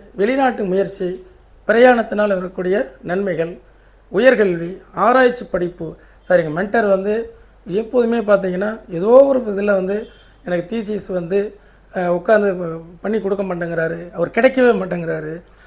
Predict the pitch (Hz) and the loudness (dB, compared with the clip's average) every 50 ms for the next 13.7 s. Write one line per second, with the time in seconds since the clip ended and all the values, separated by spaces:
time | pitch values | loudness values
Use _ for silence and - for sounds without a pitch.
0 | _ _ - 226 202 196 180 185 185 185 156 202 233 302 - 294 285 277 277 254 | _ _ -2 0 2 4 4 2 2 2 -2 -2 -2 -2 0 0 2 2 2 2
1 | 202 185 190 196 196 180 170 - 233 240 233 233 226 - 226 208 196 190 196 208 | 2 0 -2 -2 -2 -2 -2 -4 -4 -2 -2 -2 -2 -2 -4 -4 -2 -2 -2 -2
2 | 190 185 190 214 208 226 208 196 180 180 175 170 165 160 165 180 - - - - | -4 -4 -6 -6 -4 -6 -6 -4 -4 -4 -4 -4 -4 -6 -8 -12 -16 -20 -20 -20
3 | - _ - 208 220 208 202 - - 196 214 226 208 214 196 196 175 180 185 190 | -18 _ -6 -4 -2 -2 -2 -2 -2 0 0 0 0 -2 -2 -2 -2 -2 -4 -4
4 | 175 160 160 220 - - - _ _ _ - _ _ - - 196 240 240 262 226 | -4 -6 -6 -8 -10 -14 -18 _ _ _ -20 _ _ -2 -2 0 0 0 0 2
5 | 240 220 190 175 185 208 233 226 - - - - - - 190 190 180 175 180 202 | 4 4 4 4 2 -2 -6 -8 -14 -20 -20 -18 -12 -6 -2 -2 0 0 0 2
6 | 226 240 254 254 240 196 185 196 202 208 202 196 190 180 - 185 185 180 170 175 | 2 2 4 2 2 2 2 2 2 2 0 -2 -4 -2 -2 0 0 0 -2 -2
7 | - 190 196 214 202 214 208 180 175 180 185 214 233 214 196 175 - - - _ | 0 2 2 2 2 0 -4 -2 -2 0 0 0 -2 -4 -4 -10 -16 -20 -20 _
8 | - 156 196 240 247 180 - 196 202 202 196 - 233 214 180 - - - _ _ | -8 -6 -4 -4 -2 2 2 4 4 2 2 0 -2 -2 -2 -4 -10 -18 _ _
9 | _ _ _ _ - 233 240 240 240 196 190 190 185 175 170 190 - - - - | _ _ _ _ 2 4 4 4 4 0 -2 -4 -4 -4 -6 -8 -12 -16 -16 -8
10 | 214 196 190 180 202 233 240 - 254 214 214 208 214 214 175 180 175 170 160 156 | -6 -2 0 0 0 0 0 0 -2 0 0 0 -2 -2 -2 0 -2 -2 -2 -4
11 | 147 160 - - - - _ - - - - - - - 208 233 240 240 - 170 | -6 -10 -12 -20 -20 -20 _ -20 -20 -20 -20 -16 -8 -4 0 0 0 0 2 0
12 | 175 165 160 156 160 - - _ - - - 196 220 240 233 - - 180 170 165 | 0 0 -2 -8 -10 -14 -20 _ -14 -6 -4 -2 -2 -2 -2 0 2 0 0 0
13 | 160 156 156 - - - _ - - - - 196 180 180 | -2 -6 -10 -14 -20 -20 _ -20 -20 -12 -8 -6 -2 0